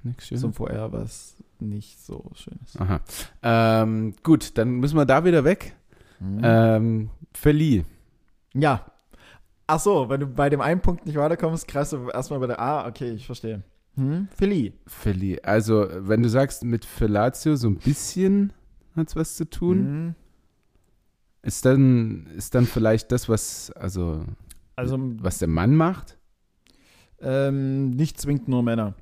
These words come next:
Speaker 1: Mhm.
Speaker 2: Geht eher in die Richtung, also in die sexuelle Richtung halt.
Speaker 1: Ja, ja, ja. Ja, womit, ach. Ist es denn was, was man beim Sex macht?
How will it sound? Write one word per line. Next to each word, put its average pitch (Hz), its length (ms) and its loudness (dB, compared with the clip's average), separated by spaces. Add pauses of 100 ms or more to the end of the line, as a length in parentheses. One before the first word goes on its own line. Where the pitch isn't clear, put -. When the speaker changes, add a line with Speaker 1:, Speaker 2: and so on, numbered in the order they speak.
(800)
Speaker 1:
Mhm. 80 360 -8 (160)
Speaker 2:
Geht 143 160 0
eher 147 160 4
in 143 60 -2
die 127 80 -4
Richtung, 123 500 -4 (180)
also 117 240 -8
in 120 80 -4
die 113 80 -6
sexuelle 107 540 -12
Richtung - 220 -20
halt. - 220 -20 (220)
Speaker 1:
Ja, 90 240 0
ja, 101 220 2
ja. 87 200 -6 (540)
Ja, 98 180 0
womit, 120 260 0 (260)
ach. 87 100 -6 (800)
Ist 120 100 -2
es 120 140 -2
denn 120 300 6
was, 117 280 0
was 110 200 0
man 107 220 4
beim 127 260 6
Sex - 400 -4
macht? - 420 0